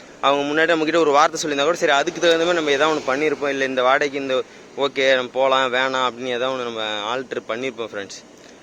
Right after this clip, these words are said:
ஆனா இங்க லோடெல்லாம் ஏத்திட்டு வந்து இங்க வந்ததுக்கப்புறம் சைடு ஆங்கிள் கழட்டி விட்டா தான் இறக்குவோம் அப்படின்றாங்க. ஆனா ரெண்டு பக்கமும் இல்ல, ஒரு பக்கம் கழட்டி விட சொன்னாங்க, ரைட் சைடுல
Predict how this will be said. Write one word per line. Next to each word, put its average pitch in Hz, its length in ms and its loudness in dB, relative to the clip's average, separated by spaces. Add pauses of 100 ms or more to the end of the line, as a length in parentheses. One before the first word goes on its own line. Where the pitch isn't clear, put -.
(200)
ஆனா 120 260 -4
இங்க 113 260 -4
லோடெல்லாம் 135 520 -2
ஏத்திட்டு 127 280 -6
வந்து 117 640 -4 (360)
இங்க 139 240 0
வந்ததுக்கப்புறம் 139 340 -4
சைடு 139 200 2
ஆங்கிள் 131 180 -2
கழட்டி 123 240 0
விட்டா 131 60 0
தான் 123 300 0
இறக்குவோம் 117 260 -4
அப்படின்றாங்க. 107 360 -6
ஆனா 131 360 -2
ரெண்டு 117 220 -4
பக்கமும் 170 240 -2
இல்ல, 151 180 2
ஒரு 143 160 -2
பக்கம் 139 160 -8
கழட்டி 135 200 -2
விட 120 160 -6
சொன்னாங்க, 113 260 -6
ரைட் 131 240 -4
சைடுல 117 340 -2